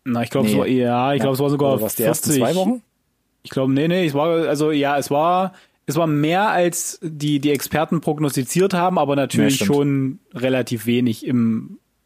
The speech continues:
Speaker 1: Vergleich
Speaker 2: Im
Speaker 1: zu,
Speaker 2: Vergleich
Speaker 1: zu normal.
Speaker 2: zu, zur Normalität. <laughs>
Speaker 1: Genau. Äh, und wir sind jetzt,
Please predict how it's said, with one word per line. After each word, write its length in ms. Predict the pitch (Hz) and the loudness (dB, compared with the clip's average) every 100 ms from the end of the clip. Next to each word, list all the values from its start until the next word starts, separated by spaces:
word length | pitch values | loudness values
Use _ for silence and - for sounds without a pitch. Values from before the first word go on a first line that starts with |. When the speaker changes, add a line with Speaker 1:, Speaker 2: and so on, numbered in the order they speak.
| _ _ - | _ _ -8
Speaker 1:
Vergleich 340 | - 113 117 120 | -4 0 0 0
Speaker 2:
Im 40 | |
Speaker 1:
zu, 80 | 113 | 0
Speaker 2:
Vergleich 280 | 123 113 110 | 2 2 2
Speaker 1:
zu 60 | 120 | 2
normal. 480 | 117 120 123 143 | 2 2 2 2
Speaker 2:
zu, 160 | 147 - - | 0 -4 -4
zur 300 | - - 127 | -2 0 2
Normalität. 680 | 123 117 113 110 113 104 - - - - | 2 2 2 0 0 -2 -4 -6 -4 -8
<laughs> 360 | - - - - | -12 -18 -20 -4
Speaker 1:
Genau. 400 | 123 113 107 - - - _ _ | 0 2 0 -4 -18 -20 _ _
Äh, 140 | 120 127 | -2 0
und 160 | 143 | 2
wir 80 | 143 | 2
sind 200 | 147 160 | 2 2
jetzt, 640 | 151 202 - - - - | 2 2 0 -6 -6 -10